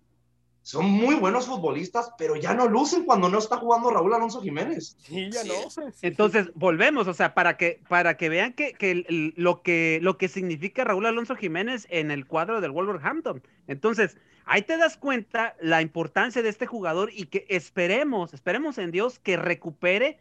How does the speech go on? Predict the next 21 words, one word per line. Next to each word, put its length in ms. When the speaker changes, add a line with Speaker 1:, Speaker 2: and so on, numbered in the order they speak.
Speaker 4:
y 100
que 140
pueda 420
volver 360
a 40
jugar, 420
que 80
eso 160
sería 260
lo 160
principal, 440
¿no? 60
Speaker 2:
Hay 140
que 140
pedirle 340
Speaker 4:
Que 60
pueda 180
Speaker 2:
mucho 140
Speaker 4:
vol-, 20
Speaker 2:
a 40
Dios. 380